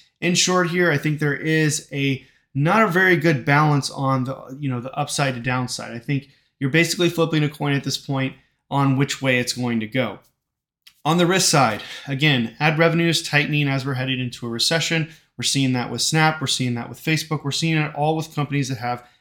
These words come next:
other, you know, revenue is reliant on ads. Um, that's tightening. Now, just from a historical performance perspective, they have had low operating margins, low ebitda, and low free cash flow, in my opinion,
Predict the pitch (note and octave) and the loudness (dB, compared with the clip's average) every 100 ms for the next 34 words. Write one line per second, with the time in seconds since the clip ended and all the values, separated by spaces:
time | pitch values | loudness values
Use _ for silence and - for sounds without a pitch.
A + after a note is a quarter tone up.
0 | _ _ C#3 C3 C3+ B2+ - C3+ A#2+ A2+ | _ _ -4 -2 -2 -4 -4 -2 -2 -4
1 | - - C#3+ C#3+ C#3+ C3+ A#2+ B2 B2+ B2 | -6 0 2 4 4 2 0 -4 -4 -2
2 | B2 B2 B2 B2 D3+ D#3 D#3 D3 - - | -4 -4 -8 -6 0 2 2 -2 -8 -18
3 | _ - C3+ C3+ B2+ B2 C#3 C#3 - - | _ -4 2 2 2 -2 0 0 -2 -8
4 | - B2+ A#2 A2 A2+ _ _ _ C#3+ C#3+ | 0 0 0 -10 -12 _ _ _ 0 2
5 | E3 - F3+ D#3 C3+ C#3+ E3 F3 F3 D3+ | 2 2 2 4 4 2 2 2 2 -2
6 | D3 C#3 G3+ G3+ - F#3 F3+ F#3 F3 F3+ | -2 -2 -2 -2 -4 -4 -2 0 0 2
7 | E3+ C#3+ C#3+ B2 C#3 C#3 A#2 C3 B2+ A#2 | 2 0 -2 0 0 0 2 0 0 -4
8 | A#2 - F#3 F#3+ F3+ F3 E3+ E3+ D#3 E3 | -8 -2 -2 0 -2 0 0 0 -2 -4
9 | B2+ C3 C#3+ C#3 C#3+ C#3 B2 A#2+ B2 A#2+ | -4 -4 -2 -2 0 -2 -4 -6 -6 -6
10 | - E3 E3 D3+ - D3+ D3 D3 C#3+ D3+ | -2 -2 2 2 2 -2 0 0 0 0
11 | D3+ D3+ | 2 2